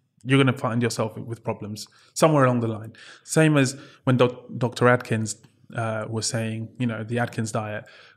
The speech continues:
just have protein. It doesn't matter what protein it is, just have protein, and you're gonna lose weight, and you're gonna do this, that, and the other. One thing they failed to say to people is that meat is acidic, protein's acidic. So if you have too much protein, you tip the,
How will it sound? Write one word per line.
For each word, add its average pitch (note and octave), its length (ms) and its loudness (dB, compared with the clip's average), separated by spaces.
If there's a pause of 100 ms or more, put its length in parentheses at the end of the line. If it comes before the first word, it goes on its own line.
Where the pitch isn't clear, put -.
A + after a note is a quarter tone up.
(120)
just C3 200 0
have C3 160 -2
protein. A#2 420 2
It A2+ 80 -6
doesn't C3 240 0
matter B2+ 160 0
what C3 260 -2
protein B2 360 -2
it A2+ 100 -4
is, A#2 140 -2
just C3 180 -4
have B2 160 -2
protein, A#2 460 -2
and A2+ 160 -4
you're A2+ 80 -6
gonna A#2 160 -2
lose A#2 260 0
weight, A#2+ 320 -2
and A#2 80 -6
you're A2+ 100 -6
gonna A2+ 140 -8
do A2+ 160 -6
this, A2 220 -6
that, A2+ 160 -4
and A2+ 80 -4
the A#2 80 0
other. A2 180 -2 (1000)
One C3+ 160 4
thing B2+ 160 2
they A#2+ 80 4
failed A#2+ 300 0
to A2+ 100 -6
say C3 240 0
to C3 100 -8
people A2+ 300 -6
is A2 140 -6
that A2+ 180 -4
meat B2+ 260 2
is A2 140 -6
acidic, G#2+ 480 -4 (600)
protein's B2 480 2
acidic. A2 500 -6 (640)
So - 140 0
if A#2+ 160 2
you C3+ 60 2
have C3+ 120 -2
too D3+ 140 0
much B2 220 -4
protein, C3+ 640 0
you A#2+ 100 -2
tip D#3 340 -4
the, A#2+ 260 0